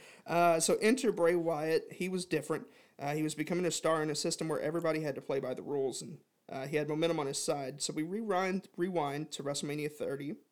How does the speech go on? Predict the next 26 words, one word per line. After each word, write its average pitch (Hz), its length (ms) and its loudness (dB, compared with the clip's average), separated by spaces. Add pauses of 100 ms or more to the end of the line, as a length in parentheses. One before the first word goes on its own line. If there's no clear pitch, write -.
(360)
Uh, 156 200 0
Cena 208 320 2
would 190 140 2
have 160 120 6
made 165 360 4
Bray 151 160 4
Wyatt 143 380 0
that 123 200 -8
night, 131 240 -10
but 127 100 -6
instead 165 500 2
he 165 140 -6
was 151 140 -2
afraid 156 360 0
to 156 60 -4
take 156 220 -4
a 147 40 -8
chance 139 360 -6
on 135 100 -8
him. 131 140 -12 (460)
He 180 120 -10
felt - 280 -2
that 151 100 -4
he 175 80 -2
was, 160 380 0
uh, 143 320 -4